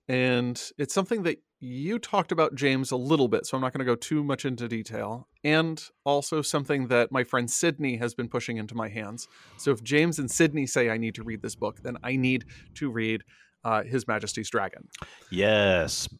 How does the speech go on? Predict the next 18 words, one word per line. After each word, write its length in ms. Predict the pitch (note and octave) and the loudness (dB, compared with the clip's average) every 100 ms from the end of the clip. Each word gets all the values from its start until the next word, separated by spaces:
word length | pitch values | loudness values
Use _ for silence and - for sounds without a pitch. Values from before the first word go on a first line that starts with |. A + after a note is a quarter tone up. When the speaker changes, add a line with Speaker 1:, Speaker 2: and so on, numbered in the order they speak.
| _ _ | _ _
Speaker 1:
I 360 | D3+ G#3+ C4+ C4+ | -2 0 0 0
am 240 | D3+ D#3 D3 | -2 -2 -4
really 1120 | C#3+ B2+ A#2+ A#2+ C#3 C3+ G3+ B3+ G#3 D3 C3+ | -6 -8 -10 -12 -14 -6 0 4 4 6 4
liking 640 | B2+ C3+ D3 - C3+ G#2 | 4 4 4 2 -2 -2
this 300 | F2+ G#2 - | -2 -2 -2
thing. 440 | - F#2 - - - - _ _ _ _ _ | -4 -6 -8 -18 -20 -20 _ _ _ _ _
Uh, 260 | A#2+ A#2+ A2+ - - | 0 0 0 -4 2
it's, 600 | D3 D3 - - - - _ _ - | 4 4 0 -4 -6 -12 _ _ -4
uh, 200 | C3 B2+ - _ | 0 0 -2 _
it's 580 | - D3+ D3+ - - - - _ _ | 2 4 4 -4 -8 -10 -14 _ _
just 260 | E3+ E3+ | 0 2
a 60 | D#3+ | 2
brief 480 | C3 C#3 C#3 F3+ F3 | 0 -2 0 -2 2
overview 480 | E3 D3 B2+ C#3 C3 | 2 2 0 -2 -2
for 120 | C#3 | -2
you 140 | B2+ | -2
listeners 500 | B2 A#2+ - B2 A#2 | -2 -2 -4 -4 -4
who 300 | - C3+ B2+ | -8 -4 -4